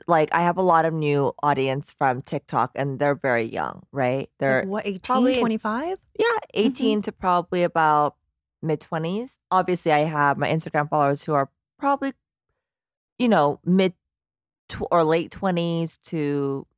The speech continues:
Speaker 1: late thirties, which is more my age, our age. So the comments on that post
Speaker 2: Uh-huh.
Speaker 1: were, I don't, I didn't know if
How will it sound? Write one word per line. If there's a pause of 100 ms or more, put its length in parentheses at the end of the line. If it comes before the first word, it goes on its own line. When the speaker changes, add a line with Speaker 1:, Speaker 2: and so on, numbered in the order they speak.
Speaker 1:
late
thirties,
which
is
more
my
age, (100)
our
age. (840)
So (420)
the
comments (200)
on
that
post (120)
Speaker 2:
Uh-huh.
Speaker 1:
were, (720)
I
don't,
I
didn't
know
if